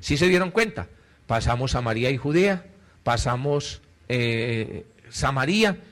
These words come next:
y ahora estamos hasta los confines. Y comienzan a narrársenos los viajes, primero de Bernabé y Pablo, y después los viajes de Pablo y Silas y Timoteo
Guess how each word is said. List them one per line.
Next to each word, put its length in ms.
y 60
ahora 240
estamos 400
hasta 320
los 340
confines. 960
Y 100
comienzan 520
a 60
narrársenos 880
los 320
viajes, 560
primero 420
de 80
Bernabé 880
y 120
Pablo, 500
y 100
después 360
los 260
viajes 540
de 180
Pablo 880
y 440
Silas 880
y 100
Timoteo 680